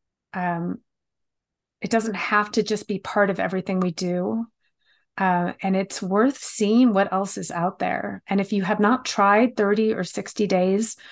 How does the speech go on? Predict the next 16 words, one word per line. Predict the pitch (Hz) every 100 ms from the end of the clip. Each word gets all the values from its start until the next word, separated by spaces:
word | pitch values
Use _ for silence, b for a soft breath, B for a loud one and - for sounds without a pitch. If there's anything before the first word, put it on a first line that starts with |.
| B -
without | 190 180 185
alcohol, | 180 170 196 202 208 240 - B B -
that's | 202 285 - - _ _ _ _ _ _
a | 196
great | - 175 196 208 -
place | - 185 180
to | -
start. | - - 196 190 - - - - B B B B _
Um, | 190 180 185
it | - 190 -
will | - 190
not | 196 196 226 -
only | 190 202 214 220 254 277 302 _ _ - -
detox | 208 220 - 220 233 -
your | 190
body, | 196 226 190 185 214 214